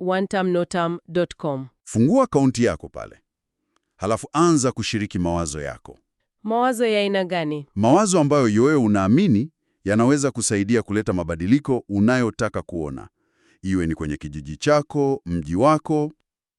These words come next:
Speaker 1: Au hata taifa zima.
Speaker 2: hata taifa zima. Sauti yako ina nguvu kubwa kuliko unavyofikiria.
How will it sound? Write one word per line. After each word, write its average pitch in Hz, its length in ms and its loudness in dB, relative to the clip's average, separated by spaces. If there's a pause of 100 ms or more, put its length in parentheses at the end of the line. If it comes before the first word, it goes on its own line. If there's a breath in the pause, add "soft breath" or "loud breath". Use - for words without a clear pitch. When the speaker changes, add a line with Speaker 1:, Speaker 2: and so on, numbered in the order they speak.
(260)
Speaker 1:
Au 226 180 2
hata 208 280 -2
taifa 165 360 -4
zima. 147 320 -4
Speaker 2:
hata 120 280 0
taifa 90 360 -4
zima. 67 320 -12 (340 soft breath)
Sauti 104 400 0
yako 160 360 2
ina 104 260 0
nguvu 95 300 -4
kubwa 139 320 -4
kuliko 95 320 -6
unavyofikiria. 67 680 -10